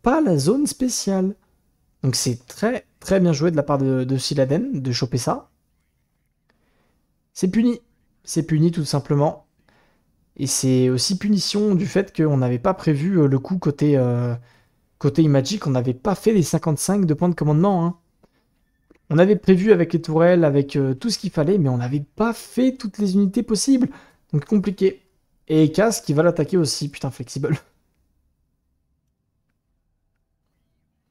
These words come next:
Flexible qui en profite. Et il a, il a raison.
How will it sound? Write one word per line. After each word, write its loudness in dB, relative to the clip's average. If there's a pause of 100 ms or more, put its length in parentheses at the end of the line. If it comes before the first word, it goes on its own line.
(760)
Flexible 2
qui 0
en 4
profite. -2
Et -8
il -2
a, 2
il 0
a 4
raison. 2